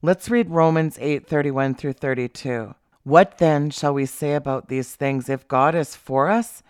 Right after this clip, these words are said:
who can be against us? Indeed, he who did not spare his own son,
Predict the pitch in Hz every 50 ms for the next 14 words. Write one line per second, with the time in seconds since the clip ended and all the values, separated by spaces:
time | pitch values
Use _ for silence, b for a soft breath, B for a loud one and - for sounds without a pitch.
0 | _ _ - - - 196 220 226 - - - 214 202 180 190 190 175 165 151 -
1 | 131 139 156 175 175 - - - - 131 120 117 110 - - - _ _ _ -
2 | 165 175 175 175 160 127 - 175 190 202 202 196 185 - - 190 190 196 202 196
3 | 175 196 196 190 185 - 175 175 175 156 147 165 160 156 160 165 - - - -
4 | - - - 175 170 170 170 170 160 143 - 160 165 170 165 160 - - - -
5 | - 160 156 160 160 151 143 123 117